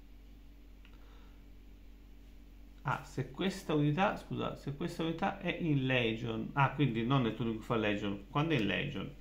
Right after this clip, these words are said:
quindi se è, basta che sia in Legion, non deve essere per forza il turno in cui l'ha completato. Tappiamo tre danni,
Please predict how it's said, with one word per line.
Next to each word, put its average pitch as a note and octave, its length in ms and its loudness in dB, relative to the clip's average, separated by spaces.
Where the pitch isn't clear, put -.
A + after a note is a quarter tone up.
quindi G2+ 300 -4
se A#2+ 420 0
è, - 60 -8
basta C3+ 400 0
che B2 100 0
sia C#3 160 2
in A#2 100 4
Legion, F#2+ 340 4
non G2+ 80 2
deve G#2+ 120 2
essere G#2+ 160 0
per F#2+ 80 0
forza G#2+ 220 -2
il - 80 -4
turno G2 260 -2
in F#2+ 100 0
cui G#2 120 -2
l'ha F2+ 60 0
completato. F#2 580 -6
Tappiamo C3+ 520 8
tre E3 200 6
danni, F#2+ 720 4